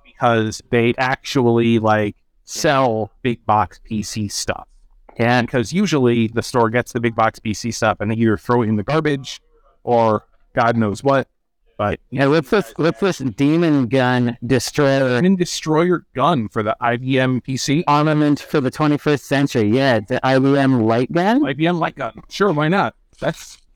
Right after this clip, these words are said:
Speaker 2: Comes with a full C D that has, uh,
Speaker 1: works with Doom.
Speaker 2: Who's that?
Speaker 1: Oh my God.
Speaker 2: Ch-, ch-, we gotta, you gotta read what, what comes after Doom.
Speaker 1: Doom, decent.
Speaker 2: <laughs> And Heretic.
Speaker 1: Heretic.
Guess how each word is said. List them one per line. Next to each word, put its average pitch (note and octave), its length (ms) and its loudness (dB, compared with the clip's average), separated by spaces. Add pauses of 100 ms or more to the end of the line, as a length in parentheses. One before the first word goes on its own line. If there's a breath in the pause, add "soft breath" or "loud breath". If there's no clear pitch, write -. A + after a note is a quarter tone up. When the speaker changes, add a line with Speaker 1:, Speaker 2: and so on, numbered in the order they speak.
(140)
Speaker 2:
Comes C#3 180 2
with D3 120 2
a C#3+ 40 0
full E3+ 180 0
C D#3+ 160 0
D E3+ 200 2
that C3+ 160 0
has, B2+ 320 0
uh, A2+ 260 2 (160)
Speaker 1:
works E3+ 240 -2
with D#3+ 140 0 (100)
Doom. D3+ 280 0
Speaker 2:
Who's E3 420 0
that? F3 240 0
Speaker 1:
Oh A2 40 -2
my A2 140 -6
God. G2+ 300 -2
Speaker 2:
Ch-, - 240 -4
ch-, - 160 -10
we D3 80 0
gotta, D3 280 2
you C#3 120 0
gotta D3 180 2
read C#3+ 220 2
what, C#3 180 2 (120)
what C#3+ 180 0
comes C3+ 200 0
after C3 260 0
Doom. A2 340 -2 (400)
Speaker 1:
Doom, D#3 400 0 (240)
decent. D3+ 560 -2
Speaker 2:
<laughs> - 40 -14 (640 loud breath)
And D3+ 140 0
Heretic. C#3+ 300 0
Speaker 1:
Heretic. C3+ 520 -2